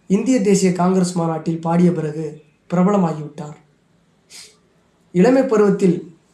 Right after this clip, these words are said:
இவரது குரலின் பிரச்சனை ஏற்பட்டு, குரலில் பிரச்சனை ஏற்பட்டு பாட முடியாமல் போனது. இவன் குரல் தேங்காய் ஓட்டை பாறையில் உடைப்பது போல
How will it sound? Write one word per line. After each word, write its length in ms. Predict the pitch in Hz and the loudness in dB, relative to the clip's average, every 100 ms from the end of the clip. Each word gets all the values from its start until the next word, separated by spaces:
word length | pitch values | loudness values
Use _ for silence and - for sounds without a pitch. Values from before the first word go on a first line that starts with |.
| _ - | _ -2
இவரது 600 | 180 190 175 160 - - _ | 2 4 4 0 -4 -12 _
குரலின் 440 | 185 220 240 226 | 0 2 2 0
பிரச்சனை 420 | 180 185 185 202 | 0 0 2 2
ஏற்பட்டு, 560 | 180 170 170 - 160 - | 2 0 -4 -4 -6 -6
குரலில் 380 | - 190 214 180 | -2 0 0 0
பிரச்சனை 340 | 175 175 196 | -2 -2 0
ஏற்பட்டு 580 | 175 151 156 160 160 - _ _ _ _ _ - | 0 -2 -8 -10 -12 -14 _ _ _ _ _ 0
பாட 260 | 180 226 | 2 2
முடியாமல் 460 | 214 190 175 170 160 | 2 0 2 0 -4
போனது. 380 | 151 147 156 - _ _ _ _ _ _ _ _ _ _ _ | -8 -12 -14 -20 _ _ _ _ _ _ _ _ _ _ _
இவன் 280 | 202 220 226 | -4 -2 0
குரல் 540 | 190 254 233 175 - - | 0 0 0 -2 -8 -2
தேங்காய் 400 | 185 247 247 220 | 0 0 2 2
ஓட்டை 300 | 202 180 180 | 2 0 -2
பாறையில் 500 | 175 190 214 202 175 | 0 -2 -2 -2 -2
உடைப்பது 360 | 180 180 170 | -2 -2 -4
போல 400 | 160 165 165 165 | -6 -6 -8 -12